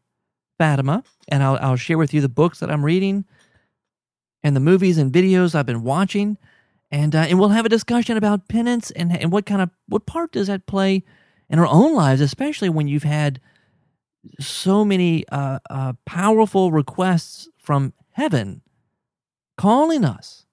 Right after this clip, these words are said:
begging us to penance. So that is a subject, a topic for next episode. Again,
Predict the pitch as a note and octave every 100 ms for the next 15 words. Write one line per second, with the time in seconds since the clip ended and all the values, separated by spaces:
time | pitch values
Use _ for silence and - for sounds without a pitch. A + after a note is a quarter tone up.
0 | - C3+ B2+ E3+ B3+ C#4 D4+ C4 C#3 -
1 | - _ _ _ _ _ _ _ - F#3+
2 | F#3+ F#3+ F3 _ _ _ _ _ _ _
3 | _ _ _ _ _ _ _ _ _ _
4 | _ - A#3+ C#4 D3+ - - _ _ _
5 | _ _ - - _ - F#3+ F#3 - _
6 | - D3+ A#3 - F#3+ F3+ D3 - A3+ A3+
7 | B3+ D3+ - E3+ F3+ D#3+ D3+ C3+ A#2 D3+
8 | G#3 - D#3+ D3+ F3 G#3+ F3+ E3+ B3+ C#4